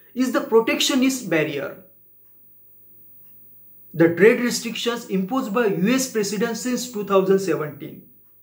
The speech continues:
have been relatively limited overall and targeted mainly China. At the global level, they have been partly offset by the ongoing new free trade agreement, such as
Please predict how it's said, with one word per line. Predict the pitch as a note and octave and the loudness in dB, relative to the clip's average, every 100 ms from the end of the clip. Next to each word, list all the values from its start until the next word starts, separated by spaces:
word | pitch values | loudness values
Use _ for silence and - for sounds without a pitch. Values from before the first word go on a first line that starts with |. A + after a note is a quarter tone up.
| _ _ _ _ - - - - | _ _ _ _ -20 -20 -20 0
have | A#3 C4+ | 2 6
been | D#4 - | 4 6
relatively | F#3 C4+ D4 C4+ B3+ G#3+ | 2 2 0 0 0 0
limited | G3 G#3+ - B3 - F#3+ | 0 0 -2 -4 -2 2
overall | F3 D3+ B2+ B2 - - - - - - - - - | 4 2 0 -8 -14 -20 -20 -20 -20 -20 -20 -16 -4
and | E3 - | -4 0
targeted | E3 E3+ F3+ A#3+ A3 D#3+ | 2 4 2 2 2 2
mainly | E3 G3+ G3+ F#3+ | 0 0 0 -2
China. | E3+ C3 C3 C3 - - - - - - - - - - - - - - - - - - - - - - - | -2 -4 -6 -14 -18 -20 -20 -20 -20 -20 -20 -20 -20 -20 -20 -20 -20 -20 -20 -20 -20 -20 -20 -20 -20 -2 2
At | C4 | 4
the | A#3+ | 4
global | G3 B3 C4+ E4+ | 2 4 6 8
level, | A3+ F#3 E3+ F#3+ - - - - _ _ _ - | 8 6 4 -4 -10 -20 -20 -20 _ _ _ -4
they | A#3+ | 0
have | C#4 C#4+ | 2 2
been | D#4 F#3 | 2 0
partly | A3 B3+ C4 D4+ | -2 -2 -2 -4
offset | - F#3+ - B3+ G3+ | -2 -4 -4 -6 -2
by | A#3 A3+ | 0 2
the | - | 2
ongoing | - G3+ A#3 A#3+ A3+ F3+ | 0 -2 0 -2 0 2
new | G#3 B3 | 2 2
free | - G#3+ | 0 -2
trade | - G3+ G3+ | 4 4 4
agreement, | F3 - D#3 C#3+ C#3+ - - _ _ _ _ _ | 0 -2 -4 -6 -12 -16 -20 _ _ _ _ _
such | - E3 E3+ - | -4 0 0 0
as | E3+ F3+ - - | 0 -2 -2 -10